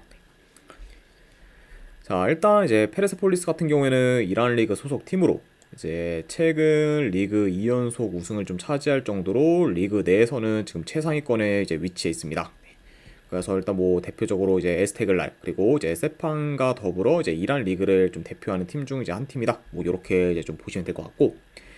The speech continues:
자, 그리고 이제 알슈르타 같은 경우에는 이제 이라크 리그 소속 팀으로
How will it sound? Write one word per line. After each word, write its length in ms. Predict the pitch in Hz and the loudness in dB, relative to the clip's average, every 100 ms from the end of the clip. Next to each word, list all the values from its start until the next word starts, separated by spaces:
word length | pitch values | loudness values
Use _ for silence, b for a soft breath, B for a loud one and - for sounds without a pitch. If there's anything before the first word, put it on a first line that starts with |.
| B - | B -12
자, 320 | 95 82 78 | -6 -6 -4
그리고 380 | 151 185 196 196 | 2 6 8 6
이제 380 | 135 104 104 92 | 4 4 4 2
알슈르타 440 | 85 120 - 160 | 0 -2 -6 -4
같은 160 | 160 165 | -4 -2
경우에는 420 | 147 123 143 175 | 0 0 0 0
이제 120 | 151 | 0
이라크 420 | 82 90 123 - 98 | 0 0 -2 -2 -4
리그 180 | 90 | -2
소속 280 | 90 127 - | -4 -8 -10
팀으로 360 | - 170 151 | 0 4 4